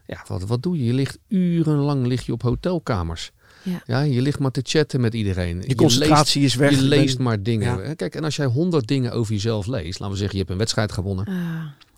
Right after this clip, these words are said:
Speaker 1: Dan ga je honderd berichten lezen en er zijn er achtennegentig of zevenennegentig zijn er allemaal positief.
Speaker 3: Ja.
Speaker 1: En drie vinden je een lul
Speaker 3: Ja.
Speaker 1: of vinden een
Speaker 2: Ja, en die
Speaker 1: klootzak
Speaker 2: blijft
Speaker 1: of,
Speaker 2: plakken.
Speaker 1: eh, hebben het niet met jou en die blijven hangen.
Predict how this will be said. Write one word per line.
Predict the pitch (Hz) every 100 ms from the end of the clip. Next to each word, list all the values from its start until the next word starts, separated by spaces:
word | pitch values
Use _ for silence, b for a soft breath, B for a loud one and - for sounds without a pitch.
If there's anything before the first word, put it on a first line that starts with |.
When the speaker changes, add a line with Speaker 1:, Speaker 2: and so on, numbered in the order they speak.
| -
Speaker 1:
Dan | 98
ga | 95
je | 92
honderd | 104 104
berichten | 90 113 - 113
lezen | 101 98 107
en |
er | 101
zijn | 101 98
er | 92
achtennegentig | 117 107 101 98 92 95
of | 87
zevenennegentig | 123 123 107 101 95
zijn | 95 107
er |
allemaal | 104 104
positief. | - 95 87 90 123 -
Speaker 3:
Ja. | 135 123 B B B B B B
Speaker 1:
En | 151
drie | 131 131 131
vinden | 131 117
je | 107
een |
lul | 110
Speaker 3:
Ja. | 135
Speaker 1:
of | 135 120
vinden | 110 107
een |
Speaker 2:
Ja, | 101
en |
die | 139
Speaker 1:
klootzak | - 190 98
Speaker 2:
blijft | 196 85
Speaker 1:
of, | -
Speaker 2:
plakken. | 190 190 95 85 85
Speaker 1:
eh, |
hebben | 120 147
het | 139
niet | 127 127
met | 120
jou | - 104 107
en | 120
die | 113 131
blijven | 101 90 87
hangen. | 113 107